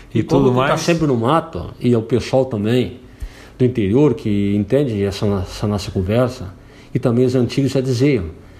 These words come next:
Speaker 2: que aparece muitas vezes lobisomem, boitatá. Tu acredita
Speaker 1: <laughs>
Speaker 2: nisso? Saci pererê?
Speaker 1: Tchê, eu nunca vi.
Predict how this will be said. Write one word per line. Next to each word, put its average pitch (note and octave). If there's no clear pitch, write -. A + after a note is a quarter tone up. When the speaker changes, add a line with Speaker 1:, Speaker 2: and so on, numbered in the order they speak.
Speaker 2:
que -
aparece A#2
muitas A2+
vezes G2+
lobisomem, A#2+
boitatá. G2+
Tu B2+
acredita C#3
Speaker 1:
<laughs> -
Speaker 2:
nisso? E3
Saci D3+
pererê? D3
Speaker 1:
Tchê, F3
eu C3+
nunca E3+
vi. F#3